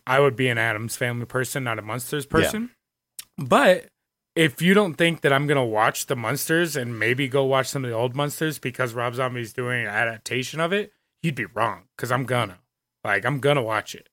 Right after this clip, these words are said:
Speaker 2: Yeah, for sure.
Speaker 1: I gotta see what the fuss is about, especially because it's just, it's a, you know, for him, I imagine it being a passion project. Like,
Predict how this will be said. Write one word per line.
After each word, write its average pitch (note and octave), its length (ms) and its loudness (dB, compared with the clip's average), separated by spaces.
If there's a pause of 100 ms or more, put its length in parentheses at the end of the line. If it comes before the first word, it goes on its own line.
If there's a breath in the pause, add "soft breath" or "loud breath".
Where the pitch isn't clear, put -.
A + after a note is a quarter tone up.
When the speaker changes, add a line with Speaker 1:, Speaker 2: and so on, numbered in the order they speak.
(180)
Speaker 2:
Yeah, A#2+ 200 8
for F#2+ 220 -2
sure. - 340 -2
Speaker 1:
I D#3 40 6
gotta F3 140 6
see F#3 120 0
what D#3+ 100 0
the D3 60 -6
fuss D#3+ 320 2
is C3+ 100 -6
about, C#3 320 2
especially A#2+ 840 -2 (220)
because D3+ 260 0
it's D#3+ 160 -6
just, F3 240 2
it's D#3+ 180 0
a, C#3 320 4 (500)
you E3 120 0
know, E3+ 100 6
for D#3+ 160 2
him, F3 360 2
I C#3+ 100 4
imagine C3+ 380 0
it A#2 100 -6
being B2+ 240 0
a G#2+ 80 -8
passion A#2 400 0
project. - 240 -14 (420)
Like, G#2 260 -4